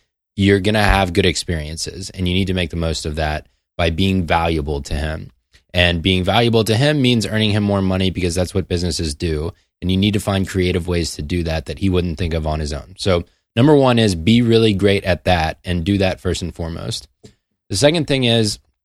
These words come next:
I don't know where you live, but I would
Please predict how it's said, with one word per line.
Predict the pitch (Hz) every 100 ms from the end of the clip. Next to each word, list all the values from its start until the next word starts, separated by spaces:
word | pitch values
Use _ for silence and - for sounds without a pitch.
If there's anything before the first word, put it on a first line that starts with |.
| _ _ _ _ _ -
I | 117
don't | 120
know | 120
where | 110
you | 107 101
live, | 92 90 101 - _ _ _
but | 104 101
I | 104
would | 104 104 101 101